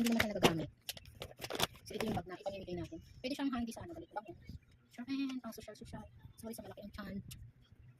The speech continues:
So, ayan, pang social-social na bag. So, ipamimigay na natin to. Diba? Ganda, ano? Saan na tayo pupunta? Kasi ito naman, yung previous sa nebulizer. So, ang tagal na nun. So, ipamigay na natin yung mga yan.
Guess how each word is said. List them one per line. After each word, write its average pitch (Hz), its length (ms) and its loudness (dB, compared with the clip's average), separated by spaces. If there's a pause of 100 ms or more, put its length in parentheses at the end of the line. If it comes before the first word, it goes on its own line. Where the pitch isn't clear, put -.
(300)
So, - 80 -10
ayan, 262 140 2
pang 254 100 -2
social-social 240 380 -6
na 233 80 -6
bag. 208 180 -10 (540)
So, - 160 -10
ipamimigay 233 320 2
na 226 80 2
natin 208 240 -4
to. 170 100 -2 (1000)
Diba? 165 160 -4 (160)
Ganda, 202 140 4 (100)
ano? 254 240 2 (640)
Saan 226 80 -8
na - 80 -8
tayo 240 60 0 (100)
pupunta? 190 240 -10 (960)
Kasi - 160 -4
ito 277 80 8
naman, 208 160 4
yung 226 160 6 (160)
previous 214 240 2
sa 190 80 2
nebulizer. 170 640 0
So, - 100 -6
ang - 80 -4
tagal 202 140 4
na 220 80 4
nun. 196 120 4 (1400)
So, - 80 -8
ipamigay 202 260 2
na 208 120 6
natin 196 160 0
yung 190 120 2
mga 180 160 2
yan. 156 120 -2